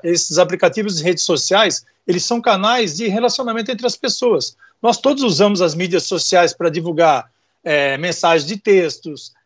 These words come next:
memes, pra fazer postagens, né, nessas redes sociais.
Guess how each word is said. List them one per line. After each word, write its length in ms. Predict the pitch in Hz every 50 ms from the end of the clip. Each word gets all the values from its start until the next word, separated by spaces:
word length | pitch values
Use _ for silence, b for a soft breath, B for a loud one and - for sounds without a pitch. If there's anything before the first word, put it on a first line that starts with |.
| _
memes, 640 | - 165 180 202 202 190 180 160 151 143 139 - - _ _ _ _ _ _
pra 160 | - 160 160
fazer 240 | - - 180 - 202
postagens, 720 | 202 208 196 165 - - 190 190 190 185 156 160 143 127
né, 160 | 139 160 160
nessas 360 | 160 151 151 - - 156 127 135
redes 200 | 156 151 - -
sociais. 600 | 185 175 - - 202 190 185 185 175 165 -